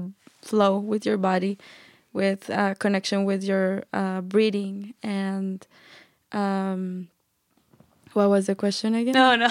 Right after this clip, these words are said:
Speaker 2: <laughs> What's the greatest thing you've learned
Speaker 1: Oh,
Speaker 2: because
Speaker 1: yeah.
Speaker 2: of your practice?
Speaker 1: Yeah, so that meditation. And, but I think, uh, well, yoga led me into a higher connection with,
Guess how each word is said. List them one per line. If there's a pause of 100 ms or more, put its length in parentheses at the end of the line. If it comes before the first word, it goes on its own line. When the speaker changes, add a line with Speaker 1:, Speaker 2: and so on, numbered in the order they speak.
(120)
Speaker 2:
<laughs>
What's
the
greatest
thing
you've
learned (160)
Speaker 1:
Oh,
Speaker 2:
because
Speaker 1:
yeah.
Speaker 2:
of
your
practice?
Speaker 1:
Yeah,
so (100)
that (120)
meditation. (640)
And, (580)
but
I (100)
think, (220)
uh, (300)
well,
yoga
led
me
into
a
higher
connection
with,